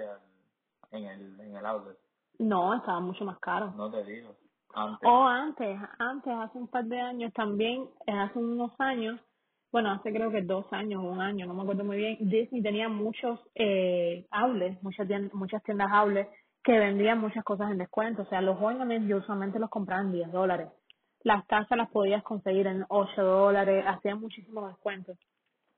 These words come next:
Speaker 2: Pero como ellos cerraron, la gran mayoría de los outlets, creo que si acaso quedan muy pocos en, en, aquí sé que en Florida solamente hay uno, que está en Destin, que queda bien lejos.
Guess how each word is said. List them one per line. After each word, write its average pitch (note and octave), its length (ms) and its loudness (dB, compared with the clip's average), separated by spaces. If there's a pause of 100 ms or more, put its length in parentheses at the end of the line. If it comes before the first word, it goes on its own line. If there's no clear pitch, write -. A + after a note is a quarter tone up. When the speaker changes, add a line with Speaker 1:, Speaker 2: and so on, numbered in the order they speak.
(220)
Speaker 2:
Pero G#3+ 220 6
como G3 220 2
ellos B3 200 2
cerraron, A#3+ 760 2 (420)
la G3 140 2
gran F#3+ 200 0
mayoría A3+ 380 4
de A3 40 4
los G#3+ 180 2
outlets, G#3+ 360 2
creo A3+ 280 2
que A#3 380 0
si A3 80 2
acaso G#3 520 0
quedan A3 440 0
muy F#3+ 200 -2
pocos G#3+ 380 2
en, F3+ 260 -4
en, G3 200 -6
aquí G#3+ 380 -2
sé D#4+ 100 0
que D#4 60 0
en D4 80 -4
Florida C#4+ 460 0
solamente G#3 360 -6
hay G3+ 120 0
uno, F3 280 -6 (380)
que G#3 80 -8
está F#3+ 200 -8
en G#3 160 -2
Destin, F3+ 600 -2 (460)
que F3 100 -12
queda F#3 180 -2
bien G3+ 300 0
lejos. F3+ 360 -2